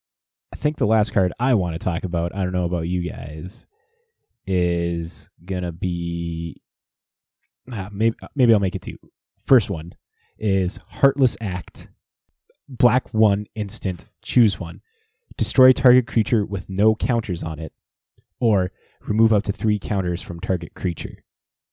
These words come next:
Is this thing not better than Doomblade? That's wh-, that's what's been discussed about, but definitely, like, this thing is, it hits black creatures as well. Destroy target creature with no counters. In standard,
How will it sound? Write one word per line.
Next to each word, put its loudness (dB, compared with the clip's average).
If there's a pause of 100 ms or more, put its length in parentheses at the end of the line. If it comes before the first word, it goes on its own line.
(640)
Is -2
this 4
thing 2
not 0
better 6
than 0
Doomblade? -2 (640)
That's -8
wh-, -4
that's 0
what's 2
been 2
discussed -2
about, -2
but 0 (160)
definitely, 0
like, -8
this 2
thing 0
is, 0 (280)
it 4
hits 6
black 2
creatures -2
as -2
well. 0
Destroy 4
target 2
creature 0
with -8
no 6
counters. -6 (600)
In 0
standard, 6